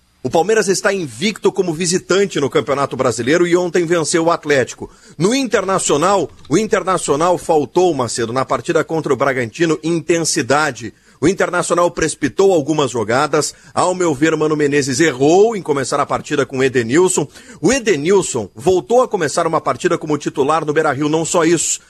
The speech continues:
Foi devolvida a ele a braçadeira de capitão.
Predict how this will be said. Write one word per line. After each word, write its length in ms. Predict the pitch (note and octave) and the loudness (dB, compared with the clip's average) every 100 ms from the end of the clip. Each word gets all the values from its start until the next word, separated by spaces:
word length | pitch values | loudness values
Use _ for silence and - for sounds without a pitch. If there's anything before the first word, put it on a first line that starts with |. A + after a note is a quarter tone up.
| _ | _
Foi 160 | - F3+ | -2 0
devolvida 540 | F3 E3+ D3 G#3 G3 | 2 0 0 0 0
a 80 | D3 | 2
ele 180 | F#3+ G3 | 2 2
a 60 | |
braçadeira 600 | D#3 D#3+ - D3 D#3 F#3+ | 0 -2 -2 -2 0 0
de 120 | D3+ D3 | 0 -2
capitão. 560 | C3+ B2+ - A2+ F#2+ | -2 -2 -2 -2 -2